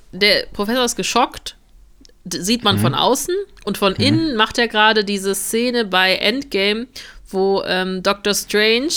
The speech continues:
Speaker 1: alle Zeitmöglichkeiten
Speaker 2: Ja,
Speaker 1: durchgeht.
Speaker 2: ja.
Speaker 1: Der ist so in seinem Zen und nutzt den Zeitstein, um alle Möglichkeiten durchzuspielen. Und das macht der Professor auch gerade, deshalb kann
Speaker 2: Mhm.
Speaker 1: er nicht drauf reagieren. Und ich glaube, er hat einfach alle Eventualitäten ausgecheckt und hat überlegt,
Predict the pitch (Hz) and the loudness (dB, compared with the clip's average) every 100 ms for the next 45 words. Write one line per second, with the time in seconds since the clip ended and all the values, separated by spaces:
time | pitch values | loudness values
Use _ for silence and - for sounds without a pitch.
0 | - 214 233 226 - 220 233 - - - | 0 2 2 2 2 4 4 0 -10 -16
1 | - - - 185 190 190 190 - - 185 | -20 -20 -20 -6 -2 -2 -2 -8 -2 -2
2 | - 175 175 - 113 120 143 131 - 107 | -2 -4 2 4 6 6 4 0 -4 0
3 | 101 104 220 254 226 220 208 208 196 208 | 2 4 4 2 2 2 2 2 2 2
4 | 240 339 453 - - - 226 214 214 233 | 2 0 -2 0 0 0 0 -2 -2 -2
5 | - 262 240 - 247 - 254 233 226 208 | 0 -2 -2 0 -2 0 -2 -2 0 0
6 | 269 247 247 233 - 214 220 196 240 - | 2 0 -2 -4 -2 -2 -2 -4 -4 -4
7 | 233 - - 240 285 254 226 233 240 214 | -8 -8 -4 -2 -2 -4 -4 -4 -4 -4
8 | 208 - 202 202 220 - - 214 190 220 | -8 -6 -6 -2 -2 -4 -6 -4 -2 -2
9 | 226 208 220 110 120 208 214 - 208 202 | -4 -4 0 4 4 2 -2 -4 -6 -4
10 | 190 190 190 175 175 - - - - - | -2 -2 -2 -4 -4 -12 -16 -14 -18 -6
11 | 196 208 - 240 269 - 254 262 262 220 | -4 -4 0 2 2 2 2 0 0 -2
12 | 226 - 233 269 247 233 240 247 214 208 | -2 0 2 2 0 0 0 0 -2 0
13 | 240 220 226 220 - - - 277 - 220 | -2 -2 -4 -6 -6 -6 -4 -4 -6 -4
14 | 220 214 220 214 233 - | -2 0 0 0 -2 -6